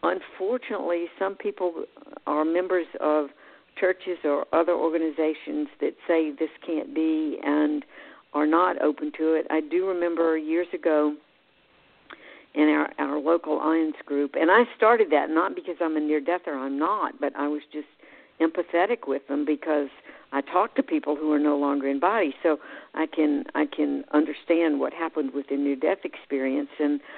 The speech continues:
I wanted people to have a place to go. Well, at any rate, this one young woman came, and, um, her family did not accept what had happened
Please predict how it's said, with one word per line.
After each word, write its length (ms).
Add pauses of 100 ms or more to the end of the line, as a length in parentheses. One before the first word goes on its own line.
(180)
I 120
wanted 380
people 240
to 60
have 140
a 60
place 240
to 60
go. 160
Well, 120
at 80
any 100
rate, 240
this 180
one 220
young 320
woman 240
came, 360 (480)
and, 540 (340)
um, 380
her 200 (100)
family 340
did 180
not 240
accept 460
what 100
had 160
happened 540